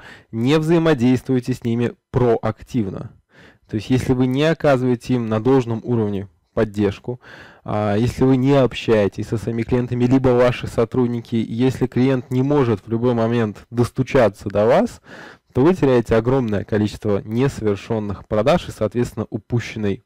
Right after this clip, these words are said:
прибыли. Никто не говорит о том, что вы должны бегать за клиентами, что вы должны, а, решать все их вопросы, какие бы у них ни возникли. Понятно, что, а, большинство людей, оказавшись на вашем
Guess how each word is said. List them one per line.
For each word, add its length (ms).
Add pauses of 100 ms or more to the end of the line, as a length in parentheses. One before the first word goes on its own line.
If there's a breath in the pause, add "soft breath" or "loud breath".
прибыли. 400
Никто 340
не 120
говорит 460
о 60
том, 200
что 240
вы 100
должны 460 (400 loud breath)
бегать 340
за 100
клиентами, 520
что 240
вы 100
должны, 480 (300 loud breath)
а, 720
решать 420
все 280
их 180
вопросы, 400
какие 320
бы 160
у 60
них 200
ни 60
возникли. 520
Понятно, 500
что, 460 (460 loud breath)
а, 440
большинство 580
людей, 580 (120)
оказавшись 680
на 100
вашем 520